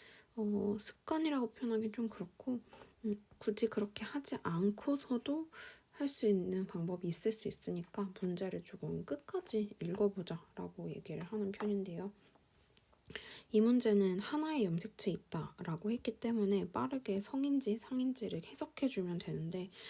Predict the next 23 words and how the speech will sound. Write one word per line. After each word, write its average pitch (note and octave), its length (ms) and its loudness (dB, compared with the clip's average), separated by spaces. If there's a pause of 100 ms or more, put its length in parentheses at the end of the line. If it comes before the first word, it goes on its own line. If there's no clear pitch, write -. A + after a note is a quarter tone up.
(240)
너무 G#3 200 6
감사하게도 G#3+ 760 0
밑에 F#3 640 -4 (120)
수치가 - 440 -2
나와 E3+ 260 -2
있습니다. - 600 0 (520)
항상 D4 680 0
나왔을 G3 460 0 (140)
때 F#3 360 -2
표나, D4 840 -2 (420)
어, F#2 360 -4 (240)
상대량에 C#4 680 2
대한 F3+ 260 -2
정보들이 F3+ 580 -2
나왔을 E3 480 -6
땐 G3 260 0
일 F#3 160 0
순위로 C#4 480 2
해석하셔야 A3+ 640 -4
되는 F3 300 -2
게 E3 100 -8
바로 - 280 -10
표입니다. C#4 540 -6